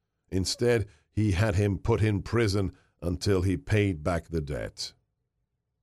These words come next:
Now, when his fellow servants saw what had happened, they were deeply disturbed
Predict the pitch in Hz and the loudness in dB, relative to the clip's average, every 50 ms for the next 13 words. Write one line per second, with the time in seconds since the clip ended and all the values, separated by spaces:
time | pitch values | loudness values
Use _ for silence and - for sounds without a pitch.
0 | _ _ _ - 92 110 120 113 101 92 - - _ _ _ _ - 98 98 110 | _ _ _ -4 -2 0 0 0 0 -2 -4 -6 _ _ _ _ 0 2 4 4
1 | 117 104 - - 175 175 - - - - 127 120 101 104 101 98 - - - 151 | 2 2 0 0 0 2 2 0 2 2 2 2 2 0 -2 -2 -2 -2 0 2
2 | 151 143 123 110 104 98 95 90 95 104 92 104 104 87 95 117 117 110 - 95 | 2 2 2 2 2 0 0 0 0 0 0 0 0 2 2 2 0 0 0 -2
3 | 92 95 85 - _ _ _ _ _ _ _ - 90 98 101 98 101 92 80 98 | -2 -2 -2 -6 _ _ _ _ _ _ _ -2 0 2 2 2 2 2 2 2
4 | 120 113 107 - 113 101 90 101 95 - - 110 107 104 98 - - | 0 0 0 -2 -2 0 0 0 -2 -2 0 0 2 2 0 -2 -4